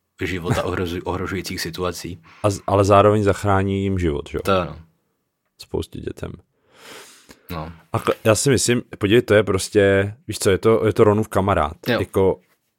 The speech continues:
Speaker 2: myslím si, že, že proto, proto si ho berou, proto ho mají rádi, protože ví, že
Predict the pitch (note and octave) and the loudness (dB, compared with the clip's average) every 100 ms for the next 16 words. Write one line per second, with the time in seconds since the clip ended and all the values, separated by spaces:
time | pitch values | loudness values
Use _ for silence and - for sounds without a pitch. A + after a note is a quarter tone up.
0 | _ _ _ - G#2 - G2+ G2 F#2+ G2+ | _ _ _ -10 -6 -4 -6 -4 0 0
1 | F#2 - F#2 F#2+ G2 F#2+ F#2 G#2 G2 G2+ | -2 -12 -8 -2 2 2 2 0 4 4
2 | F#2 - _ _ _ _ - G2+ - F2+ | 4 0 _ _ _ _ -6 -4 -2 -2
3 | G2+ G2 F2+ F2 E2+ F2 E2+ - F#2+ F2+ | 0 0 2 2 4 2 0 -2 -4 -2
4 | F#2+ F#2 F#2 E2+ D#2+ D#2 D#2 - F2+ F#2 | -2 0 0 2 0 -4 -8 -6 -2 -2
5 | F#2 F2+ | -2 -2